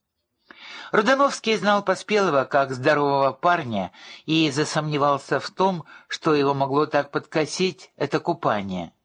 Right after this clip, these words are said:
ведь остальные чувствуют себя нормально. Вероятнее всего,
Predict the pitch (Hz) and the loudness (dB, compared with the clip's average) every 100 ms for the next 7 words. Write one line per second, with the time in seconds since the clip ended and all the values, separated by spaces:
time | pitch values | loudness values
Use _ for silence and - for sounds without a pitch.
0 | _ - - - 139 139 156 175 180 180 | _ -20 -20 -8 -4 -2 0 2 2 0
1 | 156 170 - 165 - 156 165 175 151 110 | -2 -2 -2 -2 -2 -2 0 0 0 -4
2 | 98 92 98 _ _ _ - - - 156 | -4 -12 -18 _ _ _ -20 -16 -2 0
3 | 165 165 160 160 - 175 170 190 180 | 2 0 -2 -6 -2 0 2 2 0